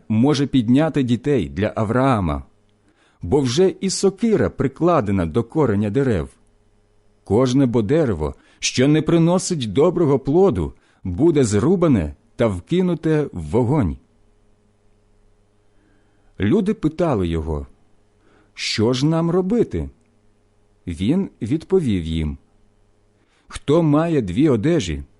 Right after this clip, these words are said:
нехай дасть тому, що не має, а хто має харч, нехай так само зробить». Прийшли також митарі хреститись і йому мовили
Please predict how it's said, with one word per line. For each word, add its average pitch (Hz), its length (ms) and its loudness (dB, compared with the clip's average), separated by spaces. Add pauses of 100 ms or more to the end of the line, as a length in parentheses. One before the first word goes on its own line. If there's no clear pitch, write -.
(120)
нехай 143 500 2
дасть 139 500 -2
тому, 160 460 0 (120)
що - 280 -6
не 107 140 2
має, 127 360 0 (640)
а 131 120 2
хто 190 320 2
має 156 400 2
харч, - 580 -4 (240)
нехай 147 480 0
так - 300 -6
само 196 360 0
зробить». 80 600 -6 (2000)
Прийшли 151 380 2
також 202 460 0
митарі 131 460 2
хреститись 165 840 -2 (180)
і 156 140 0
йому 175 280 2
мовили 87 600 0